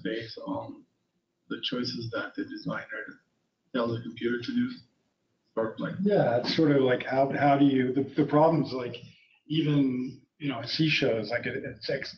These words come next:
Speaker 2: gets exponentially complicated very, very quickly. And so it's, it's kind of too large to explore the whole thing, so, um, which is always the case. And so we have this great, like,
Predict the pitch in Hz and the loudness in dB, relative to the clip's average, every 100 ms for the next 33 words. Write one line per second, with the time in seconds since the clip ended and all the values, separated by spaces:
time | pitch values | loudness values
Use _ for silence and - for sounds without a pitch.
0 | - 143 160 139 - 127 127 127 120 - | -6 -4 -2 -4 -2 -2 0 -2 -6 -6
1 | 120 - - 113 110 107 - _ - _ | -6 -6 -8 -8 -8 -8 -14 _ -20 _
2 | _ - 123 123 117 110 107 - 123 - | _ -12 -4 -2 -2 -6 -8 -8 -10 -10
3 | 104 104 107 - 110 107 - - - - | -12 -10 -12 -12 -10 -10 -14 -16 -20 -20
4 | - - - - 127 117 - 151 143 135 | -20 -20 -14 -6 -4 -4 0 4 4 4
5 | 127 123 - 113 113 - 123 123 110 107 | 2 -2 -8 -12 -10 -12 -8 -8 -8 -6
6 | 110 110 - 107 107 120 - - 110 113 | -6 -6 -10 -10 -10 -10 -12 -12 -12 -10
7 | 113 104 107 - - 135 139 135 151 143 | -12 -14 -16 -18 -12 -4 0 4 4 4
8 | - - 113 - - - - - _ _ | 2 -6 -10 -10 -16 -20 -20 -20 _ _
9 | _ - - - - 117 123 123 113 113 | _ -20 -20 -20 -18 -10 -2 -2 -2 -10
10 | - 117 117 - 117 | -6 -6 -6 -8 -8